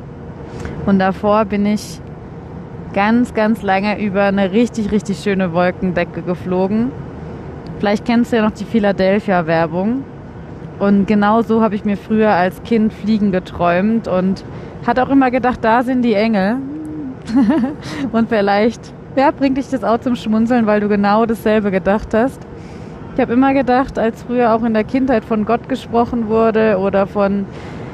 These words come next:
ja, da sind alle Leute oben, dass sie alle über dem Himmel, also über den Wolken sind. Und habe mir vorgestellt, wie das ist, so wenn ich so auf diesen Wolken rumhüpfe,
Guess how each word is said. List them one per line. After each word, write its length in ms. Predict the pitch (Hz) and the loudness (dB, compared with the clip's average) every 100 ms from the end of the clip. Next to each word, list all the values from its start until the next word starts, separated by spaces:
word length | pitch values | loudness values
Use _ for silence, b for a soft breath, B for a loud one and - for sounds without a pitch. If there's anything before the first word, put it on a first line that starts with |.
| B - | B 0
ja, 340 | 220 262 262 | 4 4 4
da 160 | 214 220 | 2 0
sind 140 | 233 | -2
alle 220 | - 208 | -2 0
Leute 340 | 214 220 220 190 | 0 0 0 -2
oben, 320 | 247 277 247 | -2 0 0
dass 180 | 233 - | 0 -2
sie 120 | 196 | -2
alle 340 | 226 302 311 | 0 2 2
über 300 | 240 262 269 | 2 2 2
dem 320 | 247 247 247 | 2 2 0
Himmel, 580 | 240 - 240 269 277 247 208 - | -2 0 4 4 6 2 0 -2
also 180 | 220 | 0
über 220 | 226 226 226 | 0 0 2
den 200 | 233 214 | 2 4
Wolken 400 | 247 269 220 196 | 2 2 0 -2
sind. 480 | 196 214 277 311 - - - - - - - - - | 0 0 0 -4 -10 -16 -16 -16 -14 -14 -14 -12 0
Und 600 | 208 208 208 202 202 202 - - - - | 2 4 4 2 0 -2 -6 -14 -12 -2
habe 240 | 233 247 | 0 2
mir 100 | 285 | 2
vorgestellt, 640 | 247 247 254 277 - 240 226 | 4 0 0 -2 0 2 2
wie 80 | 233 | 0
das 240 | 233 - | -2 0
ist, 260 | 247 262 254 | -2 0 0
so 280 | 240 233 | 2 2
wenn 160 | 220 220 | 2 2
ich 140 | 233 | 2
so 120 | - - | 2 0
auf 160 | 220 | 0
diesen 300 | 262 277 262 | -2 0 2
Wolken 340 | 247 262 269 285 | 4 2 4 2
rumhüpfe, 920 | 247 247 247 254 254 - 233 226 | 4 4 6 4 0 -2 0 0